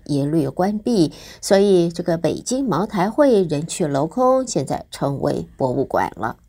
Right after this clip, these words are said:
好，接着我们在新闻方面看到，这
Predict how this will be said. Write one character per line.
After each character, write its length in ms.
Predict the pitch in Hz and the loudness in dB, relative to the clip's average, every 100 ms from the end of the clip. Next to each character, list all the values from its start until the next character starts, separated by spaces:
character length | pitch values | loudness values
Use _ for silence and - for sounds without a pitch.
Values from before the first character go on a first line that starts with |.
| _ _ - - - - - - | _ _ -20 -20 -20 -20 -20 -4
好， 160 | 240 220 | 2 2
接 200 | 226 285 | 4 2
着 120 | 269 | 2
我 120 | 226 | 2
们 420 | 180 175 175 180 190 | 2 2 2 0 -2
在 640 | 196 180 170 160 160 156 180 | 0 2 2 2 0 -2 0
新 240 | - 190 | 2 2
闻 120 | 170 | 2
方 160 | 185 190 | 2 2
面 160 | 196 - | 2 0
看 160 | 202 175 | -2 0
到， 160 | 151 | 0
这 260 | 151 208 | 2 -2